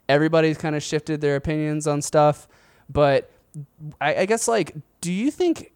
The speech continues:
that it is appropriate to put laws in place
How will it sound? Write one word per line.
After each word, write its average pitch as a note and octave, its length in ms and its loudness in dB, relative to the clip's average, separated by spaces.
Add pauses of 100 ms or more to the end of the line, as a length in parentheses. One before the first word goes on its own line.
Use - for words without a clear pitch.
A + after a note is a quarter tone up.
(180)
that D3 380 2
it D#3+ 140 0
is D#3+ 560 2
appropriate B2 800 0 (720)
to - 100 -2
put F3 240 2
laws C#3+ 320 6
in C3+ 120 0 (160)
place G2+ 500 -4